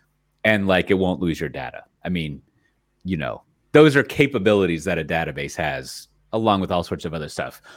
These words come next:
Or you could speak about databases in terms of their capabilities and be like, it will allow your organization to discover, uh, all sorts of latent facts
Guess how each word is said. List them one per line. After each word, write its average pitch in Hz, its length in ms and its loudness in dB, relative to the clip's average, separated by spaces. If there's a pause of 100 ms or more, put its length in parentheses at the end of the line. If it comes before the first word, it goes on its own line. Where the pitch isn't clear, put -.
(200)
Or 208 240 8
you 160 120 8
could 139 160 2
speak - 220 4
about 113 300 4
databases 104 840 2
in 104 120 0
terms 107 300 2
of 98 100 -2
their 90 100 0
capabilities 107 760 4
and 98 100 -2
be 90 140 -2
like, 82 280 -4 (300)
it 143 60 6
will 147 260 8
allow 139 300 6
your 143 160 8
organization 110 880 4 (140)
to 90 400 0 (100)
discover, 107 840 2 (400)
uh, 78 500 -4 (300)
all 135 160 8
sorts 135 260 4
of 85 240 0
latent 113 400 2
facts - 640 -2